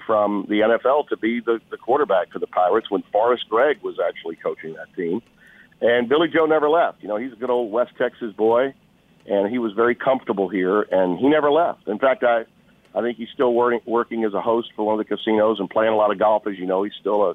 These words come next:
scratch golfer and has won the celebrity event in Tahoe many, many times. But, yeah, I, I went to those games, and, you know, it's kinda sad because they, they, they actually were really well supported, but as you know, they had some problems with ownership before they got to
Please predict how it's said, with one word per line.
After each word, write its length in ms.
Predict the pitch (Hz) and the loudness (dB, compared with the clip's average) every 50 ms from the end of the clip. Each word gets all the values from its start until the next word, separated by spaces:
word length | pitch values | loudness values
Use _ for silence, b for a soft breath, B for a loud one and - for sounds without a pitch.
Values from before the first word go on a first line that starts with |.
| - - | -4 -8
scratch 280 | - 107 98 98 98 - - | -2 0 2 2 0 0 0
golfer 380 | - 98 92 95 92 - 104 104 | 2 2 4 2 2 0 -2 0
and 80 | 95 90 | 0 -2
has 100 | 85 78 - | -4 -4 -2
won 160 | 101 104 104 | -2 -2 -2
the 80 | 95 82 - - | -2 -4 -6 -4
celebrity 400 | 87 90 104 104 98 92 90 82 | -2 0 0 0 0 0 -2 -2
event 320 | 80 95 95 92 90 - _ _ _ _ _ _ _ _ _ - | 0 2 2 0 0 -2 _ _ _ _ _ _ _ _ _ -2
in 160 | 80 90 85 | -2 -2 0
Tahoe 400 | - - 95 104 95 95 85 85 | 0 0 2 2 2 2 2 2
many, 260 | 92 104 107 107 104 | 2 2 2 2 2
many 240 | 95 85 82 80 78 | 2 2 0 -2 -2
times. 400 | - - 82 78 76 78 87 - - - _ _ _ _ _ _ | -2 0 0 2 2 0 -2 -4 -8 -14 _ _ _ _ _ _
But, 60 | 117 120 131 | 0 0 2
yeah, 340 | 143 165 202 190 113 - - _ _ | 2 2 2 2 0 -4 -6 _ _
I, 220 | - 113 117 117 120 92 | -4 -2 -2 -2 -2 -2
I 120 | 101 117 | -2 -2
went 240 | 127 131 139 - - | 0 0 -2 -4 -4
to 60 | 135 | -4
those 220 | 120 123 117 104 101 | -2 -2 -4 -4 -4
games, 400 | 110 113 113 117 123 127 117 107 | -6 -4 -2 -2 -2 -4 -4 -4
and, 200 | 113 110 107 98 - b b b b b _ _ _ _ _ _ _ - | -4 -4 -4 -6 -10 b b b b b _ _ _ _ _ _ _ 0
you 140 | 156 170 | 0 2
know, 100 | 170 156 | 2 2
it's 140 | 139 131 - - | 0 0 -4 -4
kinda 280 | - - 151 127 123 - - | -2 -2 -2 -2 -4 -4 -2
sad 320 | 196 185 175 160 139 131 117 | 0 0 2 0 0 -2 -6
because 380 | 127 120 - 135 127 120 110 - | -10 -4 -2 0 0 0 0 -2
they, 360 | 131 131 131 127 120 123 - - _ 127 131 - - 127 127 - | -2 0 0 2 0 -2 -4 -8 _ -18 -20 -18 -20 -20 -8 -4
they, 220 | 131 131 131 127 - _ | -2 -2 -2 -2 -4 _
they 180 | 110 127 139 143 | 0 0 2 2
actually 380 | 139 143 147 - - 139 127 117 | 2 2 0 -2 -4 -4 -4 -2
were 180 | 107 120 117 113 | 0 0 0 2
really 260 | 127 143 151 143 120 | 0 0 0 -2 -2
well 260 | 113 127 127 127 120 - - | 0 0 0 0 0 -2 -10
supported, 460 | 110 - - - 160 143 123 120 113 | -14 -14 -4 -2 0 0 0 0 0
but 100 | 113 110 | 0 -2
as 120 | 113 113 113 | -2 -2 -2
you 100 | 127 135 | 0 2
know, 140 | 123 113 110 | 2 2 4
they 140 | 110 110 107 | 2 2 2
had 160 | 117 113 - - | 2 0 0 -2
some 100 | - 104 | -6 -8
problems 440 | 95 - 120 107 104 107 110 101 90 - | -2 0 2 2 2 2 0 -4 -4 -6
with 100 | 92 87 | -4 -2
ownership 480 | 101 107 110 107 104 - - 90 - - | 0 0 0 -2 -4 -2 -4 -4 -4 -4
before 280 | 95 - - 107 110 107 | -8 -8 -2 0 2 2
they 120 | 101 90 | 2 2
got 260 | 85 90 85 80 - - | 2 2 0 0 -2 -2
to 160 | - 87 | -4 -4